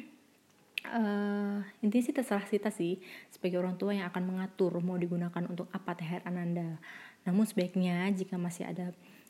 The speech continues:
eh, jika pe-, berbagai kebutuhan rumah tangga sudah terpenuhi, kebutuhan anak sudah terpenuhi, ada baiknya kita membalikan lagi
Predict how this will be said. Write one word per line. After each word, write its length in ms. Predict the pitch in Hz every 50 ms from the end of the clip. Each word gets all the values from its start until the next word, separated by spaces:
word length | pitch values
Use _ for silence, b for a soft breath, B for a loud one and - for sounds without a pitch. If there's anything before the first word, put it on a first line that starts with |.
| B _ -
eh, 320 | 190 180 180 180 185 185
jika 320 | 175 170 180 180 - 185
pe-, 140 | 180 - - -
berbagai 400 | 185 180 180 175 175 175 175 170
kebutuhan 640 | 180 170 185 185 185 - - - 196 185 175 165 143 - - - - _
rumah 260 | - - 180 175 180 170
tangga 160 | 180 175 170
sudah 240 | 170 - 190 175 170
terpenuhi, 640 | 170 - - 180 202 247 277 277 226 190 180 B B B B B B
kebutuhan 480 | - - 180 175 175 170 175 175 175 175 -
anak 240 | 180 180 185 180 -
sudah 240 | - 185 180 180 160 - -
terpenuhi, 640 | - - - 202 202 214 226 214 226 190 170 170
ada 160 | 175 170 170 165
baiknya 240 | 165 170 170 180
kita 240 | 208 208 202 202 214
membalikan 480 | 208 196 185 175 170 170 175 185 185 180
lagi 320 | 175 170 170 208 233 233